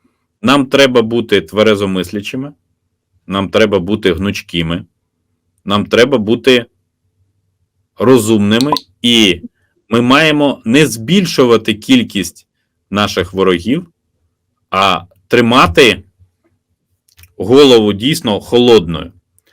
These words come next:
Коли я чую, що Орбан — це ворог, що Фіцо — це ворог, що Лукашенко — це ворог, що Сі — це ворог, я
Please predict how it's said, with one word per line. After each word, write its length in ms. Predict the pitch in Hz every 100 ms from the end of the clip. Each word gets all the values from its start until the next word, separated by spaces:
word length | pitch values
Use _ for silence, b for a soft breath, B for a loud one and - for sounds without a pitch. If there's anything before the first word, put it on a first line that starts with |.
| _ _ _
Коли 280 | 123 151 220
я 140 | 196
чую, 640 | - - 196 131 92 80 _ _ _ _ _ _ _ _
що 220 | - 120
Орбан — 520 | 117 147 196 160 131 107
це 140 | 127
ворог, 600 | 113 107 107 98 - _ _ _ _ _ _ _ _ _
що 220 | - 110
Фіцо — 420 | - 156 170 143
це 180 | 107 -
ворог, 600 | 107 101 98 101 - _ _ _ _ _ _ _ _
що 200 | - 104
Лукашенко — 640 | 98 101 104 - 160 165 123
це 160 | -
ворог, 640 | 101 95 104 101 - - _ _ _ _ _ _ _
що 240 | - 107
Сі — 300 | 95 - 160
це 180 | 165 151
ворог, 580 | 113 104 98 113 - _ _ _ _ _ _ _ _ _ _ _ -
я 540 | 95 131 160 151 123